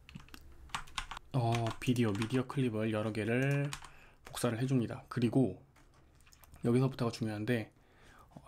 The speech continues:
제일 위에 거를 기준으로 움직이지 마시고 특정 그 프레임마다 아주 조금씩 조금씩 움직여주는 거예요.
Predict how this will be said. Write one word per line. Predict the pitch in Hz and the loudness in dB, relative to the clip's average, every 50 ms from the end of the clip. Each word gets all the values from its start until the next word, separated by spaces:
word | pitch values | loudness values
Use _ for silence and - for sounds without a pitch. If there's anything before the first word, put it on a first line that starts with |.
| - - | -8 0
제일 | - 202 208 233 202 147 120 | 4 4 6 6 6 6 6
위에 | 127 139 143 | 6 4 4
거를 | 139 147 143 135 | 2 2 2 2
기준으로 | 131 - - 135 127 143 139 120 104 107 113 135 139 - | 0 0 -4 0 4 4 4 6 4 2 0 -2 -4 -2
움직이지 | - 123 120 120 - - 127 120 | 0 0 0 2 0 0 0 2
마시고 | 120 110 104 104 - 117 127 135 147 - | 2 0 0 0 0 0 2 2 2 0
특정 | - - - - - - 185 190 196 208 208 - - - - - - - - - - - - _ - _ _ - - - - - - - - - - - - - - - - - - | -2 -8 -12 -8 -2 0 2 2 2 2 -2 -6 -14 -20 -20 -20 -20 -20 -20 -20 -20 -20 -20 _ -20 _ _ -20 -20 -20 -20 -20 -20 -20 -20 -20 -20 -20 -20 -20 -20 -20 -20 -14 -8
그 | - - 127 120 113 107 107 104 - | 0 2 2 2 2 2 -2 -2 -4
프레임마다 | - - 208 208 208 190 139 98 98 - 131 127 101 - - - - - - - - - - - - - - - - - - - - - - - - - - - - - - - - | -2 0 2 4 4 4 4 4 2 2 0 0 0 -4 -8 -16 -20 -20 -20 -20 -20 -20 -20 -20 -20 -20 -20 -20 -20 -20 -20 -20 -20 -20 -20 -20 -20 -20 -20 -20 -20 -20 -10 -2 -2
아주 | 147 - 156 | 0 0 0
조금씩 | 139 - 143 143 151 151 139 - - 160 139 - | 2 4 6 6 6 6 4 4 0 -2 -2 0
조금씩 | 147 139 139 135 135 120 | 2 4 4 4 4 4
움직여주는 | 120 123 120 120 117 113 101 104 101 101 98 | 4 4 4 4 2 2 0 0 -2 -2 -4
거예요. | - - - - | -6 -6 -8 -10